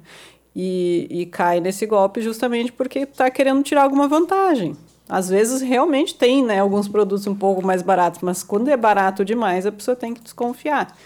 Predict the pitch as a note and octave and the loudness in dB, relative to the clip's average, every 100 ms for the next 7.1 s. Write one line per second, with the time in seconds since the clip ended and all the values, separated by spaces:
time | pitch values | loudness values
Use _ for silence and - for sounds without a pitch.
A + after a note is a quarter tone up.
0 | - - - - - D#3+ E3+ E3+ F3 E3+ | -20 -20 -20 -14 -8 -4 -4 -6 -6 -4
1 | F3 G#3 G#3+ G#3 F#3 E3 - - - - | -2 -4 -2 0 0 -2 -10 -20 -20 -20
2 | - G3 G#3 G3+ G3+ F#3+ G3 G3+ A#3+ B3 | -10 -8 -4 -2 -2 0 -2 0 0 0
3 | C4 C#4 A#3+ A3 C4+ F#4 C#4 A3+ G3 F#3+ | 0 -2 2 2 2 0 -2 -2 2 4
4 | A3+ C4+ G3 F3 - G#3+ G3+ G#3 F#3 F3 | 4 2 -6 -8 -8 -8 -4 -2 -2 -2
5 | E3 E3 D#3+ F3+ F#3 F#3 F3+ F3+ F3+ F#3 | -4 -6 -2 -2 -2 -2 0 -2 -4 -10
6 | F3 F#3+ - F#3 F3+ F#3 F#3 - F3+ F3 | -6 -6 -2 -2 -2 -4 -4 -4 -2 -2
7 | D#3+ | -4